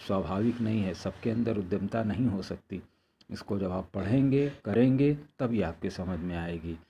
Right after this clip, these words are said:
और एक पेशेवर क्रिया के रूप में भी है और एक जीवन की एक कला भी है, क्योंकि हर आदमी के अंदर उद्यमता कोई व्यवसाय तो है नहीं बल्कि यह एक जीवन, अ,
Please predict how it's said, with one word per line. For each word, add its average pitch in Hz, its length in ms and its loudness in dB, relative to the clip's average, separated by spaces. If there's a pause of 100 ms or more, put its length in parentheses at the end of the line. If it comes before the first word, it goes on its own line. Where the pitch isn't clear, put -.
(200)
और 90 160 0
एक 104 240 4
पेशेवर 117 480 2
क्रिया 127 360 4
के 123 140 0
रूप 92 240 -2
में 87 200 -4
भी 85 100 -4
है 85 200 -4
और 98 180 -2
एक 107 240 2
जीवन 95 320 2
की 113 180 0
एक 110 160 -4
कला 95 260 0
भी 92 160 -4
है, 90 140 -4
क्योंकि 107 260 -4
हर 160 200 -2
आदमी 127 320 2
के 123 140 0
अंदर 117 260 2 (500)
उद्यमता 104 460 2
कोई 139 200 2
व्यवसाय 95 540 0
तो 120 120 -2
है 127 160 0
नहीं 131 180 2
बल्कि 107 300 -2
यह 120 220 4
एक 117 320 2
जीवन, 104 380 0
अ, 147 40 -8